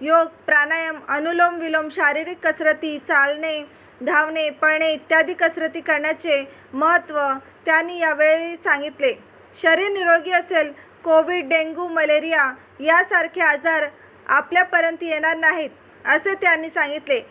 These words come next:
हॅपी होमचे देशपांडे सर यांनी मुलांनी भारतासाठी गोल्ड मेडल मिळवण्याचा मानस करावा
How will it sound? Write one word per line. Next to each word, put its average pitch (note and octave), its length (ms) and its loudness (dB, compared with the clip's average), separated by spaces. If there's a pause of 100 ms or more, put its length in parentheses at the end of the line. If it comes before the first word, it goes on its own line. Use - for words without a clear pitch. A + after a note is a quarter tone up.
(280)
हॅपी D#4+ 380 -2
होमचे F#4 360 -2
देशपांडे E4 600 0
सर E4 240 0
यांनी D#4 320 -4
मुलांनी D#4 600 -2 (340)
भारतासाठी E4 760 -2
गोल्ड D#4 340 4
मेडल D#4+ 400 -2
मिळवण्याचा D4+ 600 -4
मानस D4 440 0
करावा C#4+ 440 0